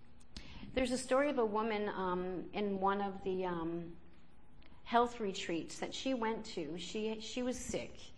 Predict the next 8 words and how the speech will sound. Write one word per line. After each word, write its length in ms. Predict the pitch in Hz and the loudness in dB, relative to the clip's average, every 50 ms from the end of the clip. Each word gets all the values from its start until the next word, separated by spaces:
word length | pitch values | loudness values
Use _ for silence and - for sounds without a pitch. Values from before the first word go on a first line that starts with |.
| - - - - - - - - - - - - - | -10 -10 -10 -10 -10 -10 -10 -10 -10 -10 -10 -2 4
and 500 | - 208 208 208 208 208 214 208 208 - - - - - - - - - - - - - - - - - 190 | 6 6 8 8 8 6 6 4 2 0 -4 -8 -10 -12 -14 -14 -12 -10 -10 -10 -10 -10 -12 -12 -10 -2 2
the 80 | - - | 4 6
medical 300 | 233 233 254 277 294 277 | 8 8 8 8 6 6
missionary 600 | 240 240 233 - - 247 226 220 220 220 220 220 | 6 4 4 4 4 6 6 6 6 6 4 4
was 280 | 208 196 202 196 190 - | 6 6 4 4 4 2
dealing 340 | - 196 190 208 226 220 | 2 4 4 6 6 6
with 140 | 226 240 226 | 4 2 0
her 440 | - - - 202 202 226 269 311 | -2 0 2 4 4 4 4 2